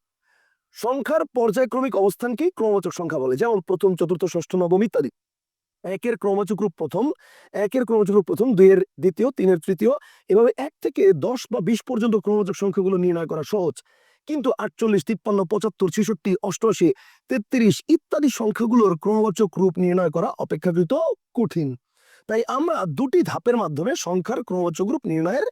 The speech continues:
এমন কৌশল শিখব, যার মাধ্যমে ইনফিনিটি সংখ্যক যে কোনো সংখ্যার ক্রমবাচক রূপ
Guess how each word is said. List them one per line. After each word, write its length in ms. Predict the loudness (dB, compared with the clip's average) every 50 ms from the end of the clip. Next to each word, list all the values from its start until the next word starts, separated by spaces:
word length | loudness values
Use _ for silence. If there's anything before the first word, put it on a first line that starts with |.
| -8 _ _ _ _ _
এমন 360 | -2 0 4 4 4 4 4
কৌশল 320 | 4 4 4 6 4 2
শিখব, 320 | 4 2 0 0 2 2 0 0 0 -6 -14 -20 _ -6
যার 240 | -4 -2 0 0 0
মাধ্যমে 380 | 0 0 0 0 2 2 2 2 0 _
ইনফিনিটি 540 | 2 4 4 4 4 4 2 2 2 2 2
সংখ্যক 420 | 2 2 0 0 0 -2 -2 -2 -6 -12 -20 _ _ _
যে 240 | -10 -6 -4 -2 -2 -2 0
কোনো 200 | 0 2 2 0
সংখ্যার 440 | 0 -2 -4 -4 -2 -2 -2 -2 -2
ক্রমবাচক 500 | -2 -2 0 0 0 0 -2 -4 -4 -2
রূপ 160 | -2 -2